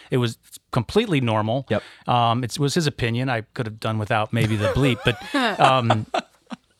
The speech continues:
Speaker 1: but the interesting part of the story was the pause.
Speaker 3: Right.
Speaker 2: Mm.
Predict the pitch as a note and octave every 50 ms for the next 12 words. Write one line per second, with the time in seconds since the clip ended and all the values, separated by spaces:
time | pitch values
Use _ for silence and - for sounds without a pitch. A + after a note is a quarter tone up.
0 | _ - D#3+ C3+ D#3 D3+ - - D#3+ F#3+ F#3+ G#3 - - G#3+ - - G3+ - F3
1 | E3+ D3+ C#3 C3+ - - - G3 G#3+ F#3+ C3+ A2+ A#2 A2+ A2 G#2+ G#2 G#2 G2+ -
2 | - - _ _ _ A2 G#2+ - - - - G3+ G3 C3 - - - - - -
3 | - - _ _ _ _ _ _ - G3 F#2 F2+ F2 E2+ E2+ E2+ F2